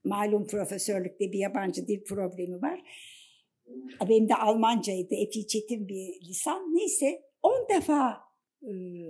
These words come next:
okuyorum, bir defa göreyim kalıyor.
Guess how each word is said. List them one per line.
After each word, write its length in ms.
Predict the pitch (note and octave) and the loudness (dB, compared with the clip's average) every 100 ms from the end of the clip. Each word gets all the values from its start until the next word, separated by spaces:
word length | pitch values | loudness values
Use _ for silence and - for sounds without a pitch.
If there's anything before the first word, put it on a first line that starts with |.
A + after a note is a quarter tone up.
| - _ _ _ _ | -14 _ _ _ _
okuyorum, 680 | A#3+ - G4+ B3+ A3 A#3 F4+ - _ _ _ _ _ _ _ | -6 2 4 4 2 0 -2 -6 _ _ _ _ _ _ _
bir 240 | D5 - D4+ | -4 6 6
defa 260 | - G#3+ | 6 0
göreyim 440 | G#3 A3 A3+ E4+ - | 2 4 4 4 2
kalıyor. 480 | C4 B3 G#3 E3 | -2 2 0 0